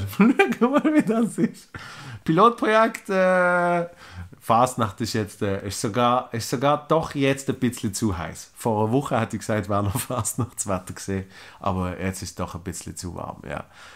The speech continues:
Ähm, ja, habe ich, habe ich spannend gefunden. Habe ich spannend gefunden, dass man das eben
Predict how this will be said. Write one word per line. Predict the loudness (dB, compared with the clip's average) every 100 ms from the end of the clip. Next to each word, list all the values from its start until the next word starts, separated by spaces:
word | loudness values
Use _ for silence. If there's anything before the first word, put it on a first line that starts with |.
| -12 -2
Ähm, | 0 2 2 0 0 -2 -4 -8 _ _ _ _ _ _ _ _ _ _ _ -8
ja, | -2 0 0
habe | -2 0
ich, | 0 0
habe | -2
ich | 0
spannend | 0 0 0
gefunden. | -2 -2 -4 0
Habe | 0 0
ich | -2
spannend | -2 -2 -6
gefunden, | -10 -10 -12 -14
dass | -14 -12
man |
das | -10 -12 -14 -8
eben | -8